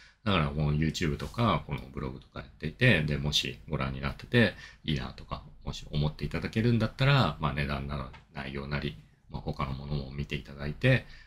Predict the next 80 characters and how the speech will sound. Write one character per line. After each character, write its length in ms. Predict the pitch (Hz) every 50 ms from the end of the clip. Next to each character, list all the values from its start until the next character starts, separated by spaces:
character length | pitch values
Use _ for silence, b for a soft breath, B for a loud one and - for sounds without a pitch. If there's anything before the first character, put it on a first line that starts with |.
| B B
ま 80 | - 82
あ、 20 |
十 180 | 73 78 78 73
分 200 | 73 76 67 65 - - - _ - -
考 80 | 82 78 76 78 76
え 60 | 73
て、 160 | 73 - - -
ま 100 | - 110
あ、 20 | 117
そ 120 | - -
こ 100 | - 160
も 80 | 165 151
ゆ 120 | 117 101
っ 20 | 101
く 160 | - - -
り 180 | - 76 - - - - - - -
し 140 | - -
た 100 | - 82
方 180 | - 80 76 67
が 140 | 65 65 65
い 100 | 67 69
い 40 | 67
か 100 | - -
な 60 | - - - -
と 60 | _ -
思 100 | 73 73
う 180 | 67 67 65
ん 60 | 67
で 80 | 67 _
す 60 | _
よ 80 | - -
ね。 140 | - - 92 _ _ _ _ _ _ _ _ _ _ -
で、 60 | 82
ゆ 60 | 78 76
っ 20 |
く 200 | - - - 90
り 220 | 85 87 - - - - - - - _ - - - -
選 120 | 92 80 78 73
ん 60 | 71
で 60 | 71
い 80 | 69 67
た 120 | - 76
だ 100 | 71 80
い 80 | 73 76
て、 300 | - - 123 131 107 82
来 100 | - -
て 80 | - -
い 80 | 71 65
た 80 | 67
だ 60 | 65
く 200 | 65 - - -
と 80 | - - - _ _ _ - 80
い 40 | 71
う 80 | 69
と 140 | 69 - -
こ 140 | - - -
ろ 100 | 71 69
で 100 | 65 -
す 120 | - -
よ 60 | - - -
ね。 180 | 76 87 - - - _
ま 80 | - 92
あ、 20 |
そ 160 | - - 113
う 40 | 107
い 40 | 107
う 20 |
と 100 | 104 107
こ 100 | 98 107
ろ 120 | 107 101 87
を 80 | 69
ゆ 120 | 62 62 64
っ 20 |
く 200 | - - - -
り 100 | 62 64
と 120 | - - - 78 -
考 120 | - - 73 67 65 65 65 65
え 60 | 64
て 140 | - -
は 60 | -